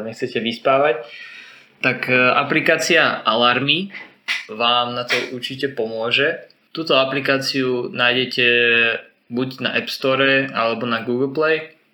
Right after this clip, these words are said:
O čo ide v podstate v tejto aplikácii a prečo by mala byť ne-, prečo ju spomínam vôbec, veď každý v mobile máme nejaký budík a, mm, niektorí si tam nastavíme, e, budíky aj štyri, hej, a v podstate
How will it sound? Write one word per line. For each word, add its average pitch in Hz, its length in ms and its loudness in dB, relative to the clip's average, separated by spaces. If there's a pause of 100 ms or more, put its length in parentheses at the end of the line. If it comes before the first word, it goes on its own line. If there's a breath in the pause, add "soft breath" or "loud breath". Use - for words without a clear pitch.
(500)
O 135 80 -4
čo 139 160 -2
ide 123 240 2
v 113 80 -8
podstate 120 320 -6
v 120 160 0
tejto 120 160 0
aplikácii 113 560 0
a 110 80 2
prečo 123 320 -2
by 113 80 -4
mala 117 240 0
byť 113 160 -6 (880 soft breath)
ne-, 113 240 -2
prečo 139 240 2
ju 135 80 2
spomínam 123 480 -2
vôbec, 120 400 0
veď 113 400 0
každý 120 320 0
v 110 80 -6
mobile 117 400 0
máme 113 320 2
nejaký 113 320 -2
budík 117 480 -2
a, 107 480 2 (480)
mm, 95 280 -20 (440)
niektorí 110 320 -2
si - 80 -6
tam 113 160 -2
nastavíme, 113 720 0
e, - 20 -14 (1000 loud breath)
budíky 120 480 0
aj 110 160 2
štyri, 117 400 0
hej, 107 240 0
a 101 100 -2 (220)
v - 240 -20
podstate 107 720 -8